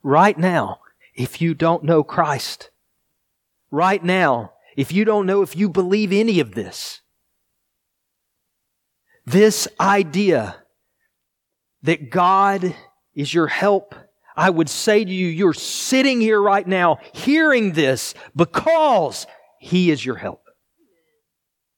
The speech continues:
And if you will come to Christ, if you will confess your sins,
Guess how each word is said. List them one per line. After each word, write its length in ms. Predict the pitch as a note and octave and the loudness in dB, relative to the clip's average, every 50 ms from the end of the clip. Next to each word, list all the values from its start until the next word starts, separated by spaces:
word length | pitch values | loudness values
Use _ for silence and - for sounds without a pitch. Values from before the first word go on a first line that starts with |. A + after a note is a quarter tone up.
| _ _ _ _ _ _ _ _ _ _ - - | _ _ _ _ _ _ _ _ _ _ -10 -4
And 160 | - F#3+ G#3+ | 0 2 2
if 160 | G#3 F#3 - G3 | 2 2 0 0
you 160 | A3+ C#4 C#4+ | 0 2 2
will 200 | C4 B3 A3 G3 | 2 2 0 0
come 580 | - - - - C#4 C#4 C#4 C4+ C4+ C#4 B3+ - - - - | -2 -4 -2 0 2 2 2 2 0 -2 -6 -10 -14 -14 -4
to 180 | - B3 A#3+ | -2 0 0
Christ, 540 | - - - B3 A#3+ G#3+ F3 D3 - - - - - | 0 0 0 2 2 2 2 0 -2 -6 -12 -6 0
if 220 | - G#3 G3+ - G#3 | 2 2 2 2 0
you 140 | A#3 C4+ B3+ | 0 0 2
will 160 | B3 A#3 A3 | 2 2 2
confess 640 | - - G#3+ G3 E3 - - C4 C4+ C#4 - - - | 2 0 -2 -2 -2 0 0 2 2 2 0 -2 -4
your 140 | C4+ B3 | -4 -4
sins, 520 | - - - - B3+ B3 A#3 A3+ G3 E3+ | -4 -4 -4 -2 0 2 2 2 0 -2